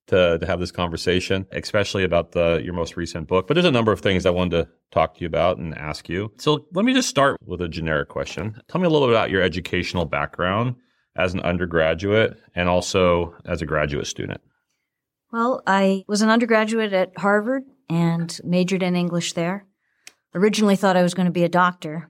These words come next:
Speaker 2: but I still wanted to major in English. And then
Speaker 1: You
Speaker 2: I
Speaker 1: are a
Speaker 2: realized,
Speaker 1: doctor.
Speaker 2: well, they're not that kind of doctor.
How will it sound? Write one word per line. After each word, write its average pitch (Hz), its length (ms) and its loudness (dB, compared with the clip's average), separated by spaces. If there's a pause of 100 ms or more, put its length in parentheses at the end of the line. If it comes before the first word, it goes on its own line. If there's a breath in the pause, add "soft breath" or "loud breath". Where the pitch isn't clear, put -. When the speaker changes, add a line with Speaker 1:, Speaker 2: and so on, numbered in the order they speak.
(100)
Speaker 2:
but 160 120 -8
I 160 60 -4
still 185 240 -2
wanted 165 280 -2
to 170 100 -8
major 156 240 -6
in 156 80 -6
English. 147 420 -10
And 156 100 -12
then 160 120 0
Speaker 1:
You - 60 0
Speaker 2:
I - 20 -2
Speaker 1:
are 127 100 2
a 147 60 2
Speaker 2:
realized, - 180 0
Speaker 1:
doctor. 82 540 -2
Speaker 2:
well, 180 160 0
they're 190 180 0
not 269 220 2
that 262 180 0
kind 233 180 0
of 190 60 -2
doctor. 156 380 -4